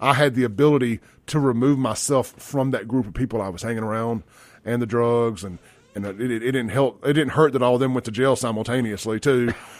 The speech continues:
So it, it kinda left me out here on an island, which was the best thing. And I did fall off the wagon one time after that. I,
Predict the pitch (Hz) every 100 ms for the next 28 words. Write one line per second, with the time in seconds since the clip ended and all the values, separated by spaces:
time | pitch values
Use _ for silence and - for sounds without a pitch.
0 | - - 160 151 160 120 - - - 104
1 | - - 156 175 160 151 156 151 147 135
2 | 123 143 143 131 135 - - 160 107 -
3 | _ - 139 139 131 - 135 127 117 -
4 | 143 127 139 156 - 135 123 123 113 123
5 | 113 107 120 117 117 117 107 110 104 101
6 | 98